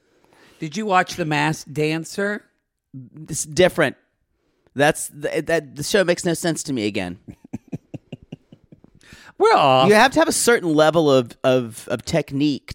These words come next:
Speaker 2: And also, how many dancers do you know to guess?
Speaker 1: Well, I wasn't listening. I'm bored with this now because
Speaker 2: You
Speaker 1: this,
Speaker 2: asked
Speaker 1: this,
Speaker 2: me!
Speaker 1: 'cause this show's,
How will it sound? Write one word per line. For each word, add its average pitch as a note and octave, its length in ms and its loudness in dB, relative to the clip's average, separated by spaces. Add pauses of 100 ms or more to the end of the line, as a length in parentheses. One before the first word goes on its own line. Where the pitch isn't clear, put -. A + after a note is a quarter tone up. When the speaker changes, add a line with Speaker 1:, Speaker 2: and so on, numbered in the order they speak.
Speaker 2:
And C#3+ 120 0
also, F#3 280 0 (280)
how G3 180 -2
many G3+ 160 0
dancers D#3+ 440 0
do C#3 120 -6
you C3 100 2
know B2 380 0 (1160)
to D3 80 -2
guess? C3 560 0 (1400)
Speaker 1:
Well, D#3 200 -2
I C#3+ 100 -2
wasn't A#2+ 260 -2
listening. F#2+ 320 -6
I'm G#2 120 -4
bored G#2 220 -2
with F#2+ 140 -8
this F2 200 -12
now E2 240 -10
because G2+ 280 -8
Speaker 2:
You G#4+ 100 4
Speaker 1:
this, A4+ 160 6 (120)
Speaker 2:
asked - 140 -4
Speaker 1:
this, B3 80 -2
Speaker 2:
me! A3 160 0
Speaker 1:
'cause C#3+ 160 -2
this E3 200 -6
show's, F#3+ 280 -2